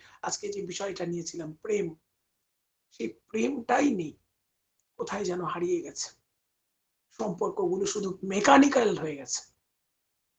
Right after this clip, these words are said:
বাবা মার সঙ্গে সন-, স-, সন্তানের সম্পর্ক মেকানিক্যাল, স্বামী স্ত্রীর সম্পর্ক মেকানিক্যাল, পাড়া প্রতিবেশীর সঙ্গে সম্পর্ক মেকানিক্যাল। দেখবেন আপনি বিপদে পড়লে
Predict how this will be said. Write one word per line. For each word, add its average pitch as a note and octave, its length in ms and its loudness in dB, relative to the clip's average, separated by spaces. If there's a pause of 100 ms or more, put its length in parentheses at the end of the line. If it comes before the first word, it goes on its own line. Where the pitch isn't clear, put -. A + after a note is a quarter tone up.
(460)
বাবা G3+ 240 2
মার G#3 100 2
সঙ্গে F#3+ 300 0
সন-, F#3+ 340 -2
স-, - 280 -6
সন্তানের F#3 460 -2
সম্পর্ক F3+ 500 -2
মেকানিক্যাল, D#3+ 600 -2 (1120)
স্বামী G3+ 280 0
স্ত্রীর A3+ 220 -2
সম্পর্ক G3 520 0
মেকানিক্যাল, F3+ 720 2 (160)
পাড়া G3 220 10
প্রতিবেশীর G#3+ 540 0
সঙ্গে F#3+ 300 -2
সম্পর্ক F3+ 460 0
মেকানিক্যাল। G3 680 2 (1900)
দেখবেন G#3 240 4
আপনি G#3 260 2
বিপদে G#3 540 8
পড়লে G#3+ 520 10